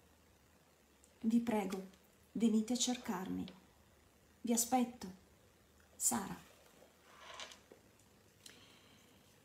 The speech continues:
Il libro non è un giallo apocalittico. La storia è molto incentrata sulla, sulla protagonista, eh, sui suoi risvolti psicologici, sulle sue emozioni,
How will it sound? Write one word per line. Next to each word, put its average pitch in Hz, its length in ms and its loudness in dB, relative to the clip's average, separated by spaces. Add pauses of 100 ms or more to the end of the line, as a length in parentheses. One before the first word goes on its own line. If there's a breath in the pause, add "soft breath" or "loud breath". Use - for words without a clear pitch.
(680)
Il 247 140 10
libro 233 460 8 (180)
non 233 260 10
è 214 120 8
un 185 160 6
giallo 175 640 0
apocalittico. 175 1080 -6 (560)
La 226 160 4
storia 285 340 6
è 220 40 6
molto 269 320 8
incentrata 202 760 2
sulla, 190 720 2
sulla 208 240 2
protagonista, 196 1000 2 (440 loud breath)
eh, 202 440 0
sui 202 180 2
suoi 208 220 4
risvolti 196 680 -4
psicologici, 196 1200 2
sulle 202 300 2
sue 214 240 4
emozioni, 202 1000 4